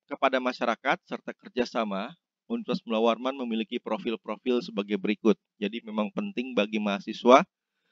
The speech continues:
untuk mengenal kekuatan yang dimiliki oleh Unmul, sehingga nanti mempertajam kekuatan ini untuk dapat lebih terlihat di kancah nasional maupun kancah internasional.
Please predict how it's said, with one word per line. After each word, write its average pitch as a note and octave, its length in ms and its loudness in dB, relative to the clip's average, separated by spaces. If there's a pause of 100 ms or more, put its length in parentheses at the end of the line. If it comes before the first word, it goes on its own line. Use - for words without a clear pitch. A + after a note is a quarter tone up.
(240)
untuk B2 240 6
mengenal D3 720 10 (800)
kekuatan D#3 800 6
yang C#3 160 0
dimiliki B2 560 4
oleh A2 240 4
Unmul, A#2+ 560 4
sehingga A#2 400 2
nanti A#2 400 0
mempertajam B2+ 840 2
kekuatan A#2+ 640 0
ini B2+ 320 0 (640)
untuk B2 480 4
dapat B2 480 2 (240)
lebih C3 720 -2 (640)
terlihat C3 400 4 (160)
di G2+ 160 -6
kancah G#2+ 420 -2
nasional G#2+ 640 0
maupun G2+ 400 -4
kancah G2 480 -8 (160)
internasional. G2 800 -4